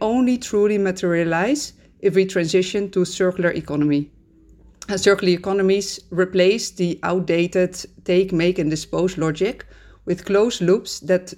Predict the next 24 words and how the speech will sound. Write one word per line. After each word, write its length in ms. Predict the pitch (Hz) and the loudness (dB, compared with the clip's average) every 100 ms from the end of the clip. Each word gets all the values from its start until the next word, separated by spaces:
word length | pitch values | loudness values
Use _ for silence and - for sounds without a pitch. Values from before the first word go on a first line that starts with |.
| - | -6
uh, 120 | 165 | -2
maintain 600 | 165 170 160 175 185 196 | 2 2 2 2 2 2
material 480 | 180 190 185 175 160 | 0 2 2 4 2
value 500 | 170 156 165 190 196 | 0 0 2 2 2
over 280 | 170 185 185 | -2 0 0
multiple 420 | 165 165 147 - | 0 -2 -8 -12
cycles. 640 | 135 - - - - - - _ _ _ _ _ _ _ - | -10 -10 -10 -12 -18 -20 -20 _ _ _ _ _ _ _ -2
Circular 300 | 208 196 185 | 0 2 2
economies 600 | 175 175 175 185 208 - - | 2 2 2 2 0 -4 -12
stimulate 460 | - 180 185 190 | -4 2 4 2
the 60 | 185 | 2
value 380 | 156 160 180 185 | 0 0 0 0
creation 580 | 180 165 175 - 208 - | -2 0 0 -2 -6 -2
and 100 | 165 | -2
econo-, 440 | 160 170 170 170 - _ | 0 -2 -2 -2 -8 _
economic 460 | 185 180 175 175 170 | -8 -2 2 2 0
resilience, 720 | 151 151 170 160 156 269 - - _ _ _ | -2 0 0 0 -2 -4 -8 -18 _ _ _
and 140 | 180 180 | 2 6
they 160 | 214 | 6
deliver, 720 | 208 185 190 226 220 214 202 - _ _ - | 4 2 2 0 0 -2 -4 -12 _ _ -6
uh, 280 | 180 165 151 | -2 0 0
more 300 | 160 190 247 | 0 0 0
jobs, 440 | - 151 151 - - | 0 -2 -2 -8 -10
growth, 500 | - 180 170 170 - | 0 0 0 -4 -8